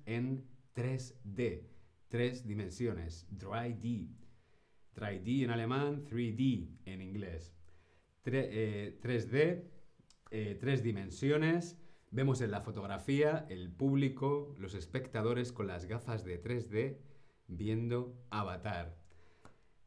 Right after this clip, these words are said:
Eh, sí, fue de las primeras películas en grabarse,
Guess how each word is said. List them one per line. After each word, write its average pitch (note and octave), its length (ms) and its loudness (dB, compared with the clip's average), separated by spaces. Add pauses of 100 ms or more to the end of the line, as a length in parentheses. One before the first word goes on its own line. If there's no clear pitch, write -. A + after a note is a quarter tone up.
Eh, A#2 800 4
sí, D#3+ 240 2
fue B2 160 2
de B2 60 6
las B2+ 160 2
primeras A2 380 0
películas A#2+ 520 2
en G2 120 -2
grabarse, A#2+ 800 0